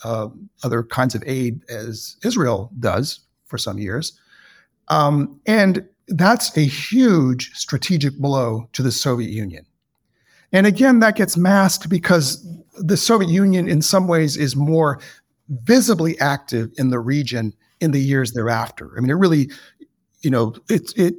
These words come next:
flexes its muscles. It, um, you know, has all kinds of, uh,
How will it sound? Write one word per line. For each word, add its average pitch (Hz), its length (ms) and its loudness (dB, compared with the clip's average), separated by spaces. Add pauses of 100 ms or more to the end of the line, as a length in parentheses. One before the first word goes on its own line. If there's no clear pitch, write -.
(140)
flexes 170 480 -2
its 202 160 -10
muscles. 143 760 0
It, 135 320 -4
um, 131 300 0
you 139 100 -4
know, 135 300 -4
has 131 300 0
all 139 160 -2
kinds 127 340 -4
of, 120 160 -6
uh, 127 60 -2